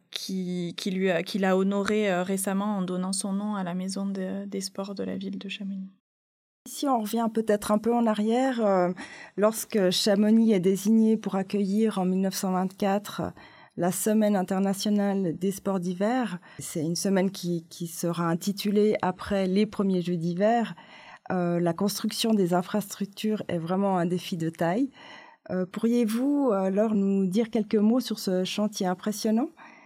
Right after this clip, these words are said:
Speaker 2: et surtout quel a été l'héritage matériel laissé par les Jeux olympiques de Chamonix mille neuf cent vingt-quatre ?
Speaker 1: Alors, il faut se souvenir que Chamonix, euh, c'est quand même, euh, un,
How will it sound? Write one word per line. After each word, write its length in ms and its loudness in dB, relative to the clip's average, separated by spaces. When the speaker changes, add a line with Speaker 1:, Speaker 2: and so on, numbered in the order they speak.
Speaker 2:
et 120 0
surtout 320 -4
quel 240 2
a 40 4
été 260 2
l'héritage 580 0
matériel 800 0
laissé 540 0
par 220 -2
les 140 0
Jeux 220 -2
olympiques 500 -2
de 240 0
Chamonix 480 -2
mille 160 0
neuf 140 -2
cent 160 -8
vingt-quatre ? 600 -10
Speaker 1:
Alors, 220 0
il 100 0
faut 280 2
se 160 -4
souvenir 340 0
que 100 -2
Chamonix, 640 2
euh, 240 -2
c'est 160 -10
quand 160 -6
même, 220 2
euh, 220 -4
un, 380 -6